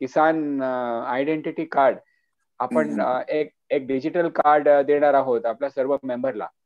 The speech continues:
Speaker 2: हम्म, हम्म.
Speaker 1: म्हणजे आपण जे पण डिस्काउंट अपलोड केले, जे जे पण आपण त्यांच्याकडून input घ्यायचं आहे, त-, त्यांना काय द्यायचं आहे, ते त्याचा सर्व ट्रॅक आपल्याला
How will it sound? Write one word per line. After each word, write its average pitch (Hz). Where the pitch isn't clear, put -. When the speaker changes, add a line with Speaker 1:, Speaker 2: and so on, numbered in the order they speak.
Speaker 2:
हम्म, 131
हम्म. 113
Speaker 1:
म्हणजे 139
आपण 156
जे 165
पण 175
डिस्काउंट 175
अपलोड 175
केले, 165
जे 156
जे 175
पण 170
आपण 160
त्यांच्याकडून 165
input 156
घ्यायचं 151
आहे, 147
त-, 143
त्यांना 139
काय 156
द्यायचं 147
आहे, 151
ते 160
त्याचा 165
सर्व 165
ट्रॅक 165
आपल्याला 151